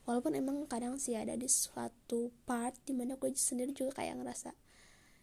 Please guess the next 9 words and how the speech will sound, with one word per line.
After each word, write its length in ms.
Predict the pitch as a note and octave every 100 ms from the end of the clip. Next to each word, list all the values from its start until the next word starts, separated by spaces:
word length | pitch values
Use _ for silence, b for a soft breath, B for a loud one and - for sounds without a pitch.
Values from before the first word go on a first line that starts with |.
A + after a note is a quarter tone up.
| b -
ya 320 | B3 A#3 A#3 A#3+ B B B B B B - - - - - - - - -
mengeluh 760 | C4+ A#3+ A#3 B3 C#4 C4+ C4+ C#4
gitu 240 | A#3+ - C4
kan. 240 | C#4+ B3+ - b b b b b b
Tapi 400 | - - E4+ E4+ - - - -
kayak 300 | B3+ B3 A#3+
dipikir 320 | A#3 C4 B3+
lagi 320 | C4 D#4+ E4+
ya, 160 | B3+